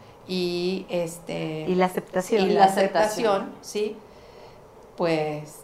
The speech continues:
Speaker 1: empiézala también contigo. Así
Speaker 2: Claro.
Speaker 1: como lo haces con tu hijo, entonces, paralelamente lo puedes empezar
Speaker 3: Hacer
Speaker 1: a hacer contigo
Speaker 3: para
Speaker 1: para
Speaker 3: ti
Speaker 1: que,
Speaker 3: mismo.
Speaker 1: o sea, por supuesto que sí contigo, ¿verdad?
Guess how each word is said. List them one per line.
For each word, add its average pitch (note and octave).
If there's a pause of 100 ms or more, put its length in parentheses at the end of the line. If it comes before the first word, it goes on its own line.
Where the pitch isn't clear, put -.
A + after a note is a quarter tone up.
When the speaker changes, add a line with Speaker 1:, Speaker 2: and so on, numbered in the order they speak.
Speaker 1:
empiézala D#3+
también D#3+
contigo. F3+ (220)
Así F#3
Speaker 2:
Claro. -
Speaker 1:
como G#3+
lo A3
haces G#3+
con G3+
tu G#3+
hijo, G#3 (220)
entonces, G3
paralelamente G3
lo F3+
puedes G3+
empezar E3+
Speaker 3:
Hacer F3+
Speaker 1:
a F3+
hacer F3+
contigo G#3+
Speaker 3:
para -
Speaker 1:
para G#3
Speaker 3:
ti F#3+
Speaker 1:
que, G#3 (100)
Speaker 3:
mismo. F3+ (600)
Speaker 1:
o -
sea, A#3
por F#3+
supuesto G#3+
que D#3+ (140)
sí F3
contigo, A3 (100)
¿verdad? E3